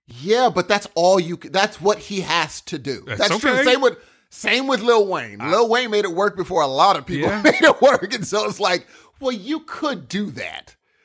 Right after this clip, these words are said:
Speaker 1: But, and if you could rap your, your tail off, it helps. Post Malone cannot.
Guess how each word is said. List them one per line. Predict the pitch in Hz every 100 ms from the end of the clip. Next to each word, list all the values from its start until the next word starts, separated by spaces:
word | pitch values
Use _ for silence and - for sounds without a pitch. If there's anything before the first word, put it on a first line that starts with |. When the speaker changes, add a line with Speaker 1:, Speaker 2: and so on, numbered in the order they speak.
| _ _ _
Speaker 1:
But, | 120 160 180 160 - _ -
and | 170
if | 165
you | 190
could | 214 170 143
rap | 170 190 -
your, | 170 156 147
your | 127 139
tail | 120 - 226 254
off, | 135 117 127 _
it | 139 120
helps. | - 202 135 113 -
Post | - 127 127
Malone | 113 107
cannot. | 95 113 110 -